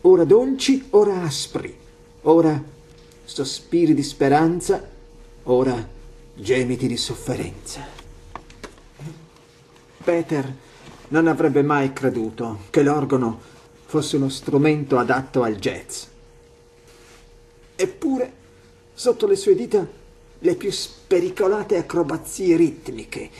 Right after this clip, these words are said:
i più indiavolati virtuosismi si accompagnavano a una corata sensualità. "Ma sto diventando pazzo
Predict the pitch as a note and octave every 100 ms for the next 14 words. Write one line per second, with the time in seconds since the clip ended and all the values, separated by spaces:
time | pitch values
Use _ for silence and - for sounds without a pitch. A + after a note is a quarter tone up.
0 | - A3 - E4 B3 A#3+ F#3+ B3 A#3+ B3+
1 | B3 A#3 F#3 G#3 G3+ A3 G3+ D#4+ E4 A#3
2 | C4 - - - - - - - - G#3+
3 | G3 F#3 F3+ F3 G3 G3+ F3 D3 - -
4 | - - - - D#3+ F3 E3 D#3 - -
5 | E3+ C#3+ D#3 D#3+ D#3 C#3 D3 C#3 C#3 C#3
6 | B2 A#2 - - - - - - - _
7 | _ _ - _ _ _ _ _ _ -
8 | _ - - - - _ _ _ _ _
9 | - _ _ _ _ _ _ _ _ _
10 | _ E3+ D3+ C#3 - _ _ _ _ _
11 | _ - F3+ E3 E3+ E3 F#3 E3 - C4
12 | C4+ - C#4+ -